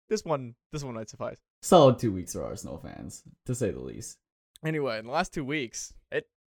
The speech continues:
Speaker 1: you don't realize how much happens in two weeks. Aaron Judge got sixty-two last two weeks.
Speaker 2: Yeah.
Speaker 1: That was less than two weeks ago.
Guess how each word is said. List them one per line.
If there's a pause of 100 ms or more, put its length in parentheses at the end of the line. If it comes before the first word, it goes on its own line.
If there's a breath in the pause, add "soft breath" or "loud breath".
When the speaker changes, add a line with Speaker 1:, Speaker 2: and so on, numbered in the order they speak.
(500)
Speaker 1:
you
don't
realize
how
much
happens
in
two
weeks.
Aaron
Judge
got
sixty-two (1000)
last
two
weeks.
Speaker 2:
Yeah.
Speaker 1:
That
was (160)
less
than
two
weeks
ago.